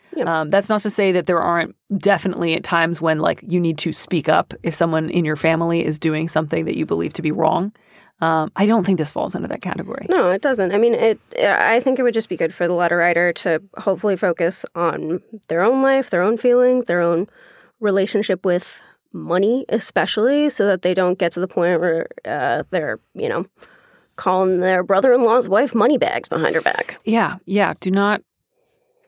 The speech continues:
Speaker 2: do not draw her into your next Scrooge McDuck cartoon.
Speaker 1: Yeah.
Speaker 2: Or, or whatever it is that you're doing. And good
Speaker 1: Mm.
Speaker 2: luck.
Speaker 1: Yeah, good luck.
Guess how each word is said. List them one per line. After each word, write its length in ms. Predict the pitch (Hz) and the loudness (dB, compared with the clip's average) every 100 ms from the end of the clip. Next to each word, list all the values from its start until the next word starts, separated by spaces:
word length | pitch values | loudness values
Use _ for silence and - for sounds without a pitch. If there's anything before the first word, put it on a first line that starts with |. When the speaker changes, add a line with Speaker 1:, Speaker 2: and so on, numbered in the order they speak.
| 190 | -12
Speaker 2:
do 140 | - 190 | -2 0
not 300 | 202 202 170 | 2 0 0
draw 240 | 185 185 | 2 2
her 160 | 190 185 | 2 0
into 240 | 185 180 | 0 0
your 120 | 175 | 0
next 220 | 170 165 - | 0 0 -2
Scrooge 260 | - 160 | -2 -2
McDuck 360 | 151 - - - | -2 -4 -4 -4
cartoon. 440 | 165 - 175 - - | -6 -6 -6 -6 -6
Speaker 1:
Yeah. 240 | 226 - 226 - - | -2 -2 -4 -10 -6
Speaker 2:
Or, 240 | 160 160 | -6 -6
or 140 | - 160 | -8 -6
whatever 320 | 160 - - | -4 -4 -4
it 60 | |
is 160 | - - | -6 -8
that 60 | - | -8
you're 80 | - | -6
doing. 240 | - 196 - - | -8 -8 -10 -2
And 120 | 247 | 2
good 120 | 339 | 2
Speaker 1:
Mm. 40 | 415 | 2
Speaker 2:
luck. 220 | - - _ _ | 0 -8 _ _
Speaker 1:
Yeah, 160 | 339 202 | -6 -6
good 120 | - | -8
luck. 120 | - | -14